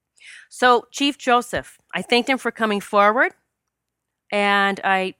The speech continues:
I asked him to help me in any way that he could and that I was open to receiving. I went to a naturopath, a holistic doctor, a couple of weeks later.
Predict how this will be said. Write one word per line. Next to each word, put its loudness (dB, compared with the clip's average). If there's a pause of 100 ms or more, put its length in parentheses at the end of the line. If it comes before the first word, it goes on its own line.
I -6
asked -2
him -6
to -10
help 2
me -4
in -4
any -4
way -4
that -8
he -8
could -6
and -6
that 0
I 0
was -6 (100)
open -4
to -16
receiving. -10 (1800)
I 6
went 2
to -2
a 0
naturopath, -4 (880)
a -16
holistic -6
doctor, -8 (760)
a -8
couple 0
of -4
weeks -10
later. -4